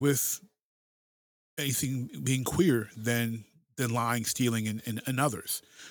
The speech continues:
But that doesn't mean they weren't born with that sinful nature. They weren't born with that struggle. They're born with that sinful nature. So when people say they aren't born with it,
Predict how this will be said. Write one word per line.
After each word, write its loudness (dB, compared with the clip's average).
But -6
that 2
doesn't 0
mean 2
they 0
weren't -4
born 0
with -2
that -4
sinful -2
nature. -4
They -2
weren't -8
born -4
with -6
that -2
struggle. -2
They're 4
born 4
with 0
that 4
sinful 0
nature. -2
So 4
when 2
people 2
say 6
they 6
aren't 2
born 2
with -2
it, -6